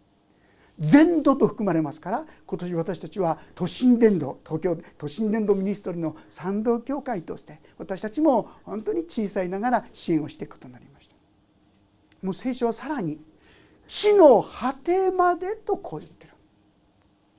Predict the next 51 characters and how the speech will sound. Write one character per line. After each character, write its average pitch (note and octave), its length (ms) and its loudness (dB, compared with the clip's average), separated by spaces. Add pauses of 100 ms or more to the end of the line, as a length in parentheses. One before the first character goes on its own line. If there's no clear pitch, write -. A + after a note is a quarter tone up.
(920)
神 G#3 200 -8
様 B3+ 200 -2
の G#3+ 80 2
ビ D#3+ 120 -2
ジ E3+ 80 2
ョ F3 40 4
ン D#3 60 2
と - 120 -10
い - 20 -10
う C3+ 40 -10
の C3 100 -10
は E3 340 -2 (640)
ち - 160 -14
っ - 20 -16
ち - 80 -14
ゃ - 60 -14
く F#3 60 -8
な E3 120 -4
い D#3+ 40 -2
ん C#3+ 40 -2
で C#3+ 80 -8
す C#3 80 -12
ね。 G3+ 340 4 (840)
最 - 300 0
初 G4 240 0
か D#4 80 0
ら G#3+ 100 4
全 D#4 580 8
世 - 280 -8
界 C#4+ 340 -2
大 A3 200 -6
の A3+ 100 -2
広 F#3 240 -2
が - 80 -8
り D#4 60 -10
が D#4 100 -10
あ - 20 -18
る。 G#3 60 -20 (1200)
第 B3+ 240 -2
一 D#4 60 0
歩 - 180 -8
と B3 100 0
し - 60 -12
て - 80 -6
私 - 220 -10
た - 40 -20
ち - 60 -12
は E2 80 -10 (240)
遠 D#3 300 -12
く F3 140 -18
へ。 G#3 220 -12